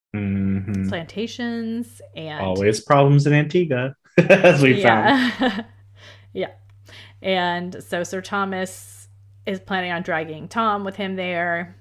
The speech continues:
Speaker 2: We get to see Lady Bertram's laudanum addiction, or I
Speaker 1: Oh,
Speaker 2: guess,
Speaker 1: yeah.
Speaker 2: what do they call it? Opium? <laughs>
Speaker 1: Oh, they, they called it, I can't remember exactly what they called it, but, I mean, you could tell, like, the way she's interacting. It was like, her mind is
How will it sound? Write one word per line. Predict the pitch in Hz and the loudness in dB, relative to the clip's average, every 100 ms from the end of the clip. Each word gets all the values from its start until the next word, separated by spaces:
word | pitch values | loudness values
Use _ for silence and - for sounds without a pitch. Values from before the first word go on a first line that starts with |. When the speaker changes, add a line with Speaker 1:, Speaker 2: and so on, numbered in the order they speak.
| - | -14
Speaker 2:
We | 208 190 | -10 -8
get | 170 175 | -8 -8
to | |
see | - 185 170 - | -10 -10 -10 -10
Lady | 196 190 175 | -6 -6 -4
Bertram's | 202 196 190 180 208 | -6 -6 -8 -8 -4
laudanum | 254 262 240 254 247 | 0 0 0 -4 -4
addiction, | 220 269 - - 240 233 240 240 - - - - | -2 -4 -4 0 0 0 -4 -8 -20 -20 -20 -14
or | 202 196 190 180 - | -4 -2 -2 -4 -4
I | 156 | 0
Speaker 1:
Oh, | 123 | 0
Speaker 2:
guess, | 127 | 0
Speaker 1:
yeah. | 87 90 - _ - - - - | -2 -6 -10 _ -20 -20 -20 -8
Speaker 2:
what | 208 | -6
do | |
they | 269 | -4
call | 294 | -4
it? | 285 - - - - | -6 -10 -20 -18 -10
Opium? | 196 285 294 226 - | -6 -6 -4 -6 2
<laughs> | 392 - 320 - - | 0 2 -6 -6 0
Speaker 1:
Oh, | 117 120 - | 4 4 4
they, | 139 143 143 | 6 8 8
they | 131 139 | 6 4
called | 139 180 180 127 | 6 6 8 6
it, | 95 - 107 - | 4 4 0 2
I | |
can't | 143 196 | 2 4
remember | 123 110 | 4 4
exactly | - 104 - | 2 0 0
what | 117 | -2
they | 120 | -2
called | 120 131 135 | 4 4 6
it, | 143 | 4
but, | 110 | 4
I | 95 | 2
mean, | 110 104 | 0 -2
you | 110 120 | -2 2
could | 123 - | 2 2
tell, | 120 95 92 | 2 4 4
like, | 90 - | 0 -2
the | 101 | -2
way | 98 104 | 2 2
she's | - 104 | 2 -2
interacting. | 98 98 101 95 95 92 92 | -2 0 2 2 0 -6 -4
It | |
was | 95 | -4
like, | 95 92 - - - _ - | -4 -6 -8 -20 -20 _ -4
her | - 165 175 190 - | 4 6 8 6 4
mind | 110 107 101 | 2 2 0
is | 98 | -2